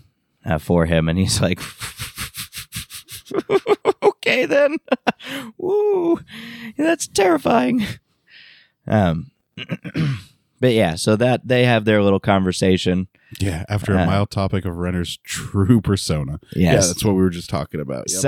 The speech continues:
Speaker 1: Sebas and, uh, and, and, um, Solution were out running some errands. They come back to find that, uh, Tuare's gone. She's been kidnapped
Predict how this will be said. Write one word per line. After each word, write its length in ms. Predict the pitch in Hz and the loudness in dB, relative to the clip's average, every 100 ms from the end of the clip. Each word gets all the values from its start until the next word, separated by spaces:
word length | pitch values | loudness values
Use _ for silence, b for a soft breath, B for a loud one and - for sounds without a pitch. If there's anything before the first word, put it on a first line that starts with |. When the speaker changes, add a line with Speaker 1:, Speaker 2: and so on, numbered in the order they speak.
| 135 | 0
Speaker 1:
Sebas 240 | 135 127 | 0 0
and, 200 | 113 110 | 0 2
uh, 240 | 101 98 92 | 2 2 2
and, 300 | 85 101 90 - | 0 0 -2 0
and, 220 | 98 92 | 0 2
um, 440 | 90 85 80 82 78 | 2 2 0 -4 -4
Solution 580 | - 117 147 143 113 | -2 2 0 0 0
were 100 | 110 | 2
out 300 | 95 101 104 - _ | 2 2 0 -2 _
running 300 | - 101 107 | -2 0 0
some 180 | 110 117 | -2 0
errands. 380 | 104 92 101 98 | 2 2 2 -2
They 140 | 95 | -4
come 220 | 98 95 95 | -2 0 2
back 360 | 95 98 _ _ _ _ _ - | 0 0 _ _ _ _ _ -4
to 100 | 107 | -2
find 380 | - 110 113 117 | 0 0 2 0
that, 180 | 120 | 0
uh, 260 | 127 127 127 - _ - | 2 2 0 -2 _ -4
Tuare's 340 | 139 151 147 | 0 2 0
gone. 300 | 135 131 90 - _ _ _ _ _ | 0 -2 -2 -8 _ _ _ _ _
She's 220 | - 156 | -4 -2
been 180 | 143 139 | 0 -2
kidnapped 400 | 123 104 90 - | 0 0 0 -2